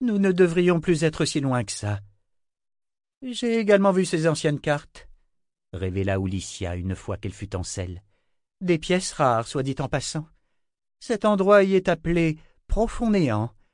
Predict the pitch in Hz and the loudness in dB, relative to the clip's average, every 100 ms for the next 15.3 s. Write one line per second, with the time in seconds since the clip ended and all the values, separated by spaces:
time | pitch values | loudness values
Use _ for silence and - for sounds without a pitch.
0 | _ _ _ - 131 - 131 135 131 208 | _ _ _ -10 -6 -4 0 0 2 -2
1 | 190 143 127 127 131 180 - - 123 120 | -2 -8 -8 -4 -4 -4 -8 -6 -6 -6
2 | - 165 147 113 101 113 127 135 214 208 | -4 -4 -4 -6 -8 -6 -6 -6 -6 -4
3 | 185 170 165 196 175 156 - 190 226 139 | -2 -2 -2 -6 -4 -4 -6 -6 -4 -4
4 | - 196 - - 101 107 101 _ _ _ | -6 -8 -10 -8 -6 -6 -10 _ _ _
5 | _ _ _ _ _ _ _ 240 175 156 | _ _ _ _ _ _ _ -4 0 2
6 | 120 - 147 131 160 143 135 135 107 110 | 0 0 0 2 0 0 -2 -4 -6 -4
7 | 214 202 147 - _ _ _ _ _ _ | -2 0 -2 -6 _ _ _ _ _ _
8 | - 92 92 - 95 92 95 95 104 90 | -4 -4 -4 -4 -4 -2 -4 -2 -4 -4
9 | 85 - 110 101 117 101 98 90 87 - | -8 -8 -8 -8 -8 -6 -6 -4 -8 -10
10 | 87 90 85 - 113 110 - _ 127 92 | -10 -8 -8 -6 -6 -6 -14 _ -10 -8
11 | 90 - 120 104 139 104 110 90 80 78 | -6 -4 -4 -4 -6 -8 -8 -8 -10 -10
12 | 76 - _ _ _ _ _ _ _ _ | -14 -16 _ _ _ _ _ _ _ _
13 | _ - 285 156 131 123 117 - _ _ | _ -4 0 2 2 0 -2 -10 _ _
14 | _ _ _ 87 - 95 87 82 90 - | _ _ _ -8 -6 -6 -6 -6 -10 -10
15 | 87 82 82 | -10 -10 -12